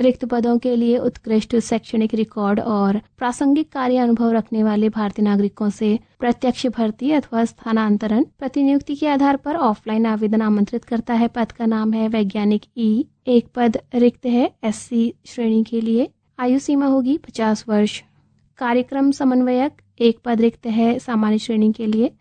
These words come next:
आयु सीमा है पैंतालीस वर्ष। वैज्ञानिक सी के लिए एक पद रिक्त है एसटी श्रेणी में।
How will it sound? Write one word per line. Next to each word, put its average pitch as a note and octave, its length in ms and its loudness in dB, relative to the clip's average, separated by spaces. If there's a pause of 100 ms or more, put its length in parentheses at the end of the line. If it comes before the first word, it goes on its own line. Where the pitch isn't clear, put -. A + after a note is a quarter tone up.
(420)
आयु A#3+ 220 2
सीमा B3+ 300 0
है A#3+ 180 0
पैंतालीस A3 600 -2
वर्ष। A3+ 380 -2 (220)
वैज्ञानिक C4+ 460 2
सी C#4+ 280 0
के C#4+ 180 0
लिए C#4 480 0 (300)
एक A#3+ 300 2
पद B3 180 -2
रिक्त B3 260 0
है B3 400 0
एसटी A#3 500 -2
श्रेणी A3 400 0
में। A3+ 200 0